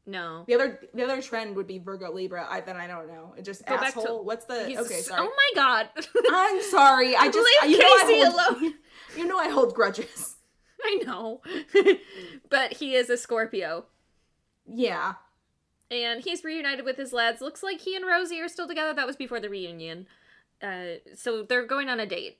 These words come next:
Speaker 1: is the last we've heard. Rosie, do you, do you care at this point, or do you want me to keep going?
Speaker 2: No, go, go.
Speaker 1: Okay. Rosie's a Cancer. Uh,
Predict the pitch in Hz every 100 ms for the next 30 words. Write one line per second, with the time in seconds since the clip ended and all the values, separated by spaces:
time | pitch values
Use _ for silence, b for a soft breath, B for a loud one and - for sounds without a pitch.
0 | _ 214 190 190 180 180 - _ 214 185
1 | - 180 151 160 - _ _ _ _ 233
2 | 233 202 214 254 247 233 214 220 _ -
3 | 269 262 277 254 277 - 285 277 220 202
4 | 180 190 185 - 240 202 185 170 170 165
5 | 101 - _ _ - 226 - b b 240
6 | 262 277 311 - 302 240 208 208 226 -
7 | _ _ _ _ _ _ _ - 240 233
8 | 214